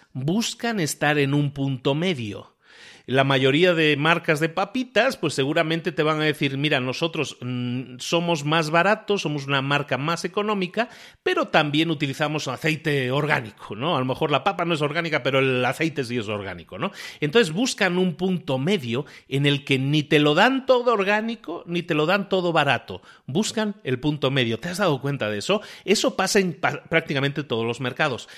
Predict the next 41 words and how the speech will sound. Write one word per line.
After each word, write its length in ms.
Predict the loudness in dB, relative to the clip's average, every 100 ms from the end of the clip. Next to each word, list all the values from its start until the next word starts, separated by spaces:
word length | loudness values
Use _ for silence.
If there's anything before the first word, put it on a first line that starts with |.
| -6
Una 220 | 0 4 4
empresa 640 | 2 2 2 2 -4 -4 -6
no 260 | 0 0
se 240 | 0 -4 -4
quiere 300 | -4 -2 0
arriesgar 580 | 0 0 0 0 -2 -2
a 100 | 0
irse 400 | 2 0 -2 -4
a 80 | -2
uno 260 | -2 -2 -4
de 100 | -6
esos 220 | -6 -6
extremos, 600 | -4 0 2 2 -2 -6
a 100 | -6
ser 200 | -2 0
la 140 | 0
más 240 | 2 0 2
barata 440 | 2 2 2 -2 -4 -20 -4
o 280 | 2 4 4
a 80 |
ser 340 | 0 0 0 0
la, 520 | 0 0 -2 -8 -16
la 200 | -8 -6
más 240 | -2 -2 0
orgánica, 580 | 0 2 0 0 -2 -4 -16 -20 -20 _ -6
y 140 | -2 0
buscan 500 | 0 0 0 -2 -4
estar 360 | -4 0 0
en 100 | 0
ese 240 | -2 -4 -4
punto 380 | -4 -6 -6 -6
medio. 420 | -6 -8 -12 -4
Entonces, 460 | -2 2 2 2 0
¿qué 120 | 0
pasa? 340 | 0 -2 -4 -12 -20 -20
Si 340 | -10 -4 -4 0
tú, 420 | 2 2 0 _
cuando 440 | 2 2 4 4 4
lances 560 | 4 2 0 -4 -4
un 180 | -2 -2
producto, 800 | -2 -2 -2 -4 -6 -16 -18